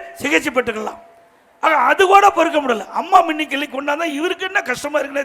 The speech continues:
தெரியல. அதை மூடிட்டாங்க. மீண்டும் அம்மாவுடைய அரசு வந்த பிறகு ஏழை மக்கள் நிறைந்த பகுதியில மீண்டும் அம்மா மினி கிளினிக் தொடங்கப்படும். அதே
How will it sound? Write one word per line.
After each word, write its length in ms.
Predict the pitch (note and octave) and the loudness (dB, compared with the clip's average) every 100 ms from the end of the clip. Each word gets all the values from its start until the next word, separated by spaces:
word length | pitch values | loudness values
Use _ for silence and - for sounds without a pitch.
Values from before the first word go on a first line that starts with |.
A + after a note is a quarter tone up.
| A3+ | -6
தெரியல. 240 | G#3+ F3+ - _ _ _ | -8 -10 -12 _ _ _
அதை 160 | A3 B3 A#3+ | 0 2 2
மூடிட்டாங்க. 480 | D#4+ D#4 C4+ C4 C4 A#3 - - - | 2 4 4 6 4 2 -2 -18 -4
மீண்டும் 320 | A#3 D#4+ D#4+ C#4+ | 2 4 6 6
அம்மாவுடைய 360 | C#4+ D#4+ D4+ C#4+ | 6 6 8 6
அரசு 240 | D4 D#4 D#4 | 6 2 0
வந்த 140 | C#4+ D4 | 2 4
பிறகு 240 | D#4 D4+ F#4+ E4+ - - - A#3+ D4+ | 4 6 6 4 2 -8 -4 6 10
ஏழை 180 | E4+ E4+ | 10 10
மக்கள் 260 | D#4+ D4 C#4+ | 6 4 4
நிறைந்த 260 | E4 E4 D4+ | 4 6 6
பகுதியில 300 | D4 D#4+ D#4 C#4+ - - - G#3 | 6 4 6 4 4 -4 -8 2
மீண்டும் 460 | E4+ F4 F#4 G4 F4 - - A3 | 4 6 10 12 10 4 -4 0
அம்மா 180 | D4 D#4+ D4+ | 4 4 4
மினி 160 | D4+ D#4+ D4+ | 4 2 2
கிளினிக் 300 | F4+ F#4+ - - G3+ | 2 2 -2 -8 6
தொடங்கப்படும். 640 | D#4+ F#4 F#4+ E4+ C4+ G#3+ - - - - A5+ A5 - - - - E5+ E5+ - - - - - - - - | 8 10 10 8 6 2 -6 -12 -4 0 2 2 2 0 -2 -4 -4 -2 -2 -2 -2 -4 -4 -6 -6 -2
அதே 140 | A#3+ | 2